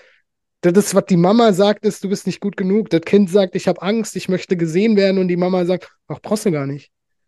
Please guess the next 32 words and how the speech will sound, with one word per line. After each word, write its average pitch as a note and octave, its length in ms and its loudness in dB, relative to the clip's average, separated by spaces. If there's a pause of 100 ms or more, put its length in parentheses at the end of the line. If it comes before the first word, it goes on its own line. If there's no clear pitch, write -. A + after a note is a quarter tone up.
(340)
Anstatt E3 360 -2
zu F#3 80 -2
sagen, F3+ 240 2
es F#3+ 140 0
ist F3 140 -8
okay, A#3 240 -2
dass A#3 200 -2
du E3+ 100 -8
Angst D3+ 300 -12
hast. D#3 260 -12
Das E3+ 140 -6
ist B3 120 -10
völlig C4 320 0
fein. A3+ 440 -6 (680)
Was F3+ 160 -2
können C4 180 2
wir A#3 120 4
tun? G#3+ 440 -4 (180)
Sollen G3+ 280 2
wir C#4 80 2
überhaupt C4 500 0
was E3 220 -6
tun? D3+ 300 -16 (760)
So, E3+ 140 2
und F#3 140 2
ich F#3+ 120 2
erkenne G3+ 340 2
mich F#3+ 180 0
darin F3 320 0
sowas G3 500 -4
von F#3 200 -4
krass. - 460 -8